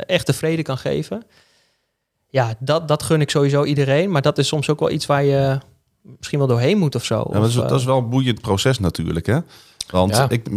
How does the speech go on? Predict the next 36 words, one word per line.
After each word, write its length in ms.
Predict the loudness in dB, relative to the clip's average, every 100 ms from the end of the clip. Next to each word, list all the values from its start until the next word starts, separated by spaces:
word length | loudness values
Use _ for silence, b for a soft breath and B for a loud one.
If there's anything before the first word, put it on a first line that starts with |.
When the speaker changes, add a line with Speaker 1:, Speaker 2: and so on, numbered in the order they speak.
| -6
Speaker 2:
misschien 280 | -6 0 0
zitten 240 | 2 0
Speaker 3:
Ja. 60 | 2
Speaker 2:
er 60 | 4
nu 220 | 4 4
ook, 360 | 2 0 -10 -20 -14
eh, 120 | -6 -2
jonge 220 | 2 2
gasten 380 | 0 -2 -2 -6
te 60 |
kijken 560 | -2 0 0 -2 -2 -4
en 180 | -4 -4
dat 160 | -2
zou 160 | 0 2
zomaar 260 | 2 0
kunnen, 300 | 0 0 0
want 220 | 0 0 -2
Speaker 3:
Vrouwen, 440 | -2 0 0 -2 -4
Speaker 2:
eh, 100 | -8 -2
en, 140 | -2
Speaker 3:
net 120 | -2
zo 100 | -4
goed. 240 | -6 -6 -6
Speaker 2:
en 160 | -4
jonge 160 | 0 0 0
Speaker 3:
Ja. 0 |
Speaker 2:
vrouwen 380 | 0 0 0
inderdaad, 420 | 0 0 0 -2 -4
sorry, 300 | -4 -2 -2
ik, 200 | -6 -6
eh, 140 | -4 -4 -4 -8 B B B
heb 140 | -8 -2
je 80 | 0
helemaal 220 | 2 0
gelijk 360 | 2 2 2
in. 220 | 0 -2